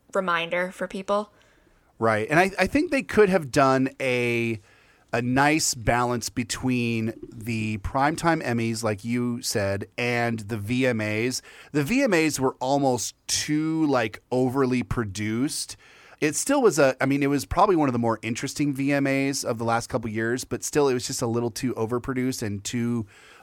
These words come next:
Speaker 2: uh, canned for me. They could have done kind of a happy medium between the two because there was no reason for them to rent out an arena and have <laughs> these, these award shows and performances because,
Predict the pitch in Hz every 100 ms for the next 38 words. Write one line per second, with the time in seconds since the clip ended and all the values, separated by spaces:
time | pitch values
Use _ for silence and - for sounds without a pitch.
0 | - 101 98 - 113 120 123 131 147 -
1 | - 135 131 135 147 - - - 170 165
2 | 302 202 185 175 - 165 135 110 139 151
3 | 151 123 127 135 127 - 120 110 151 151
4 | 151 147 143 - - - - _ - 117
5 | 190 226 202 190 165 - 147 147 160 175
6 | 160 147 139 117 107 104 - 135 120 123
7 | 120 - 117 107 135 147 135 131 131 123
8 | 110 104 127 120 101 98 113 107 113 120
9 | 117 120 135 - - - 151 127 131 110
10 | 117 143 - 131 113 107 110 104 98 -
11 | - - 101 127 165 139 - 107 98 127
12 | - 135